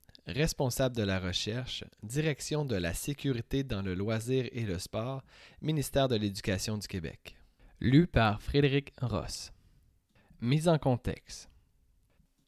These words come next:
Qu'ont en commun Sidney Crosby, Tua Tagovailoa et Maxence Parot, ils ont tous les trois subi une ou des commotions cérébrales dans leur sport et leurs cas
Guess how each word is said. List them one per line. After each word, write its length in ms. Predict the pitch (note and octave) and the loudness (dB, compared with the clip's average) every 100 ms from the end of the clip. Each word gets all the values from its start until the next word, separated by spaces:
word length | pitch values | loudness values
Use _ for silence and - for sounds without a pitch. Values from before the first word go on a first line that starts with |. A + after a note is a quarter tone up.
| _ _ _ - _ _ _ _ _ | _ _ _ -20 _ _ _ _ _
Qu'ont 220 | - G3+ - | 0 2 4
en 140 | A2 | 0
commun 440 | G#2+ B2+ B2 C#3 D#3+ | 2 0 2 2 0
Sidney 440 | - - F#3 F3+ | -2 -4 0 0
Crosby, 580 | - A2+ - E2+ G#2 F3 _ _ - _ _ | 2 2 2 0 -6 -6 _ _ -20 _ _
Tua 460 | - - F3+ E3 D#3 - - | -4 4 6 6 2 -6 2
Tagovailoa 1200 | C#3+ C#3+ B2 C3+ B2 A2+ A#2+ A2 G#2 G#2 G2 F3 _ - - - | 4 4 4 4 4 2 2 2 2 2 2 -2 _ -20 -20 -4
et 140 | G#2+ | 0
Maxence 580 | G#2 C3+ - D3 B2+ A#2 | 2 2 0 0 0 -2
Parot, 420 | - G#2 F#2+ C#3 - _ _ _ - - _ - | -4 -4 -2 -6 -8 _ _ _ -20 -20 _ -4
ils 200 | A#2 C#3 | 0 2
ont 80 | C#3 | 0
tous 220 | - A3 | 0 2
les 180 | E3+ G2+ | 2 2
trois 260 | - C#3 | 0 -2
subi 460 | C#3+ - G#2+ A#2+ - | -2 -4 -4 -4 -4
une 320 | A2 G#2+ B2+ - - - | -2 -2 -2 -6 -14 -6
ou 100 | A#2 | -6
des 280 | E2+ - C#3+ | -4 0 0
commotions 520 | - G2+ F#2 - A2+ | 0 -2 -2 -2 -4
cérébrales 680 | - G#2+ F#2 F#2 G2+ A#2 A2 | -4 -6 -4 -4 -4 -4 -2
dans 200 | C3 B2+ | -2 0
leur 200 | F#2+ F#2+ | -2 -4
sport 460 | - A2 B2 B2 - - - - - | -2 -2 -2 -6 -10 -20 -20 -12 0
et 100 | A2 | 6
leurs 260 | A2 G#2 | 8 6
cas 180 | - E3 | 4 2